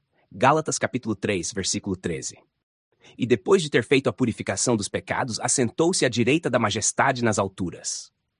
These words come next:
Hebreus capítulo um, versículo três. Não há mais obra a ser feita. Não há mais pecados a serem transferidos. Cristo os levou todos. Cristo os eliminou todos. Cristo recebeu todo o castigo.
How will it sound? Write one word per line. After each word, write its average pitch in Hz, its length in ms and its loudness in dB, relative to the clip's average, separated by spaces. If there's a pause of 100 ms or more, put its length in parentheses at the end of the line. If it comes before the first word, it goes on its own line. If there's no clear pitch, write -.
(220)
Hebreus 113 380 0
capítulo 117 480 0
um, 139 160 0 (160)
versículo 95 400 -4
três. - 500 -12 (460)
Não 120 200 4
há 165 60 8
mais 160 220 4
obra 135 200 6
a 127 40 4
ser 113 160 0
feita. - 420 -6 (460)
Não 117 200 2
há 160 60 6
mais 160 200 4
pecados 120 460 2
a 117 60 0
serem 113 240 2
transferidos. - 800 -4 (240)
Cristo 208 320 -2
os 165 80 0
levou 143 300 6
todos. - 640 -4 (260)
Cristo 180 340 -2
os 123 120 4
eliminou 135 540 6 (120)
todos. - 580 -4 (280)
Cristo - 280 0
recebeu 156 460 4
todo 165 320 0
o 147 40 2
castigo. - 640 -2